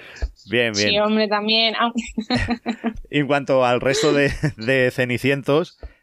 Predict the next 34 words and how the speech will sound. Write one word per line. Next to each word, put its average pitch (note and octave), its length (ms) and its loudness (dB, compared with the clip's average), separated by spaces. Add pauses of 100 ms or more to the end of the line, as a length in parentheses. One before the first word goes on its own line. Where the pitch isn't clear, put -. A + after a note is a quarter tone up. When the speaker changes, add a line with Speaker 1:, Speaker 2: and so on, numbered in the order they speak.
(140)
Speaker 1:
eh, G#2 540 0 (560)
bueno, A#2 220 -2
se G#2+ 120 -4
cerró G#2 280 0
ayer A#2+ 240 0
lunes C#3+ 320 0
con A#2+ 140 -2
la G2+ 400 2
novillada, A2 600 -2 (1040)
que D#3+ 640 -2
Cristian C#3+ 380 0
Pérez C#3 280 0
estuvo B2 720 0 (280)
muy C3 240 -2
bien, E3 280 0
cortando C3 440 -2
la A#2 200 2
única A#2 280 -2
oreja A#2+ 260 0
del A#2+ 100 0
festejo, D3 500 -4 (300)
y B2+ 100 0
Montero C3+ 380 0
fue D#3 160 -2
prendido C#3+ 600 0
por A#2+ 180 0
el A#2+ 80 -2
novillo C3 320 2
de A#2 220 2
Raso B2 280 -2
del A#2+ 140 2
Portillo, F2 460 -6
que G#2+ 100 -4
le G2 380 0